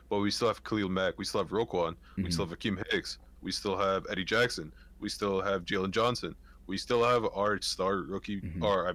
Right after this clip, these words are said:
Speaker 1: star rookie, star defensive pieces that we could operate with. I
Speaker 2: Mm-hmm.
Speaker 1: mean, why not? We still have a top five defense,
Speaker 2: Mm-hmm.
Speaker 1: arguably, which I still think we do.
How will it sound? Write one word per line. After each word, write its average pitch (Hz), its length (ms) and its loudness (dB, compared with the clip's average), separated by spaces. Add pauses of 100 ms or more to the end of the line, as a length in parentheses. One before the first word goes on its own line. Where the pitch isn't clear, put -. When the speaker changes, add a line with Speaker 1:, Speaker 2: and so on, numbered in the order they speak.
(100)
Speaker 1:
star 87 260 -6
rookie, 90 280 -6 (220)
star 110 300 2
defensive 101 500 -2
pieces 107 520 -2 (640)
that 101 200 2
we 104 100 -2
could - 140 -4
operate 175 420 2
with. 156 220 -6 (280)
I 104 60 2
Speaker 2:
Mm-hmm. 101 80 4
Speaker 1:
mean, 104 280 0 (480)
why 104 180 2
not? 127 360 2
We 101 100 -4
still - 160 0
have 98 60 2
a 92 60 -2
top 95 220 -2
five 87 220 0
defense, 104 580 -4
Speaker 2:
Mm-hmm. 95 240 -2 (160)
Speaker 1:
arguably, 98 580 0
which 107 220 -2
I 98 60 -4
still 95 180 -2
think 90 160 -4
we 92 120 -4
do. 98 520 -2